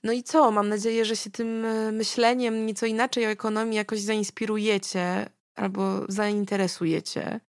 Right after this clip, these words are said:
Tradycyjnie już przypominam na koniec o kodzie zniżkowym na subskrypcję i prenumeratę pisma,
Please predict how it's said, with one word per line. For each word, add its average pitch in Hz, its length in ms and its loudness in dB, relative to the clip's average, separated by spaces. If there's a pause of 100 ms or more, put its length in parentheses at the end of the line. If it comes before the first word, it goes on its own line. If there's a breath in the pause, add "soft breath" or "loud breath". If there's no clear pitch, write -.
Tradycyjnie 247 760 2
już 208 360 0
przypominam 214 640 -2
na 196 100 0
koniec 196 600 -2
o 190 320 2
kodzie 202 340 0
zniżkowym 196 640 0
na 190 220 0
subskrypcję 196 1040 -4
i - 140 -8
prenumeratę 185 600 -2
pisma, 180 760 -6